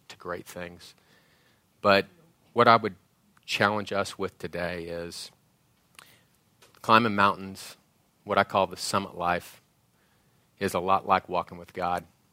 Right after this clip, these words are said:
It's dangerous, it's risky, it's not meant to be done alone, but it's the only life worth living.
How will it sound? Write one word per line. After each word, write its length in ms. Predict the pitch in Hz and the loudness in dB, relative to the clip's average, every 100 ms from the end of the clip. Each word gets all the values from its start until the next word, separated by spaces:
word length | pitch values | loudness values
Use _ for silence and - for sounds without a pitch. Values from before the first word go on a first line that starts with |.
| _ | _
It's 220 | 95 - | -8 -8
dangerous, 680 | - 101 101 104 101 98 - | -4 -2 0 -2 -6 -8 -8
it's 220 | 92 - | -16 -10
risky, 520 | 98 101 - 95 90 - _ _ _ _ _ _ _ - | -4 -4 -6 -10 -12 -16 _ _ _ _ _ _ _ -8
it's 180 | - | -4
not 260 | 107 107 - | 0 0 0
meant 220 | 104 101 | -8 -8
to 80 | - | -10
be 120 | 101 | -10
done 220 | 95 92 92 | -6 -4 -4
alone, 540 | 87 90 90 82 85 _ _ _ - | -6 -6 -6 -8 -16 _ _ _ -6
but 160 | 95 | -4
it's 160 | 92 - | -4 -8
the 140 | 95 85 | -12 -10
only 320 | 95 95 90 | -10 -8 -8
life 400 | 85 87 85 - _ _ | -6 -6 -6 -16 _ _
worth 240 | 87 85 87 | -14 -14 -12
living. 280 | 85 87 | -12 -14